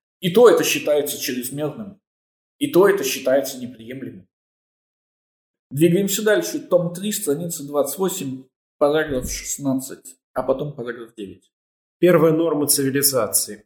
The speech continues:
Speaker 2: У диких народов есть вид обычаев, созданных как будто ради сохранения обычая вообще. Это неудобные, в сущности, ненужные предписания, как, скажем,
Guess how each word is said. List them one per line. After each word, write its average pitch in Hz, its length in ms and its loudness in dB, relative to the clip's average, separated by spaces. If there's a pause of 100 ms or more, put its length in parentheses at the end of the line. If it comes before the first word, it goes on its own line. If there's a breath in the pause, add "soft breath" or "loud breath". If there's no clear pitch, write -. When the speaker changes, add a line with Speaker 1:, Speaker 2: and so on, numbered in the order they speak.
Speaker 2:
У 147 60 0
диких 165 360 0
народов 160 420 4
есть 139 220 4
вид 160 160 2
обычаев, 143 540 0
созданных 135 580 -2
как 123 220 -4
будто 151 240 -2
ради 135 200 -2
сохранения 139 640 0
обычая 131 380 -4
вообще. 123 640 -2 (200)
Это - 120 -2
неудобные, 143 560 4
в 131 40 0
сущности, 156 520 -2
ненужные 139 500 2
предписания, 147 720 0
как, 127 200 -2
скажем, 131 480 -4